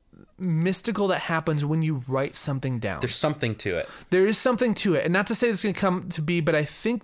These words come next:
Speaker 1: that we have so many, writing something down really focuses intent. You, our, our minds can be so scattered and we can be so vague, but writing something down focus you, focuses you at least to be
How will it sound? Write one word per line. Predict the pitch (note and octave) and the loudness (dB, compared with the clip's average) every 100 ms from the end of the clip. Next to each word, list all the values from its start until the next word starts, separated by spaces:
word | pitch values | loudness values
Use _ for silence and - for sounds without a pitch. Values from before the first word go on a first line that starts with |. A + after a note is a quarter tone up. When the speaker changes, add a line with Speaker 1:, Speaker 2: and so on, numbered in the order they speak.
| F#3 | -2
Speaker 1:
that | F#3 | 0
we | E3+ | 2
have | D#3+ | 2
so | - - - F3 | 2 0 0 0
many, | G3+ G3+ F3+ - - - - - - - | 0 0 -2 -6 -20 -20 -20 -20 -20 -6
writing | D3 D3 D#3 G3 A3 G3+ | -2 2 2 2 0 0
something | - E3+ D#3 D3+ | 0 0 0 0
down | C#3 B2 B2 A#2+ - | 0 0 0 -2 -6
really | C#3+ D3 D#3 | -4 -2 0
focuses | C#3+ - C#3 C#3 D3+ C#3+ C3+ B2+ | -2 -2 -2 0 -2 -2 -2 -4
intent. | C#3 A#2+ - - D2+ - - _ _ - | -6 -6 -6 -8 -10 -10 -12 _ _ -8
You, | C#3+ D3+ E3 D3 | -2 0 0 0
our, | C#3+ E3+ | -2 -2
our | D3 D3 | -2 0
minds | D3+ E3+ | 0 -2
can | - | 0
be | D#3 | -2
so | - - D#3 | 0 0 0
scattered | - E3 C#3+ C#3+ | 0 0 0 0
and | C3+ | -2
we | C#3+ | -4
can | D3 | -4
be | C3+ | -2
so | - D3+ D3 | -2 0 -2
vague, | C#3 C3+ C#3 | 0 -2 -2
but | C3 - | -4 -4
writing | C3 C3 D3 F#3+ | -2 0 0 0
something | F#3 F3 D#3+ D3+ | 0 0 0 0
down | C#3+ C3 | 0 0
focus | C#3 C3 D3 D#3 | -2 -4 -4 -2
you, | D3 D3+ | -2 -4
focuses | - - E3+ E3 E3+ D#3 F3 | -8 -4 -4 -2 -2 -2 -2
you | D#3+ - | -2 -2
at | C#3 - | -4 -2
least | G3 A#3+ - | -2 -2 -2
to | |
be | D#3+ C#3+ | -2 -2